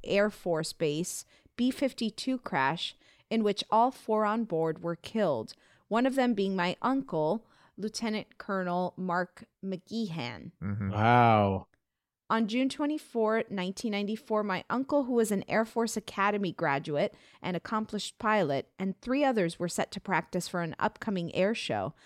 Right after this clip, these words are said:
Speaker 1: But my uncle's co-pilot that day was Lieutenant Colonel Bud Holland, a pilot who was known to be reckless and to
Speaker 3: Ugh.
Speaker 1: have little regard for safety measures."
Speaker 3: Jeez.
Speaker 1: Oh, boy. Over the period of several years,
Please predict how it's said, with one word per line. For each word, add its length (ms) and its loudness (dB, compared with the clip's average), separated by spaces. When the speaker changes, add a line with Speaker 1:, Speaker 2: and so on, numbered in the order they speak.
Speaker 1:
But 140 -2
my 180 2
uncle's 460 2
co-pilot 720 0
that 220 -2
day 320 2
was 340 0
Lieutenant 580 -2
Colonel 560 -2
Bud 200 2
Holland, 580 0
a 60 -2
pilot 460 2
who 120 -4
was 200 -4
known 240 0
to 80 -12
be 160 -6
reckless 840 -2
and 160 -4
to 60 0
Speaker 3:
Ugh. 60 2
Speaker 1:
have 160 0
little 220 0
regard 400 0
for 120 -6
safety 580 -4
measures." 720 -6
Speaker 3:
Jeez. 380 0
Speaker 1:
Oh, 20 -4
boy. 280 -4
Over 180 2
the 100 0
period 600 4
of 180 0
several 720 2
years, 760 2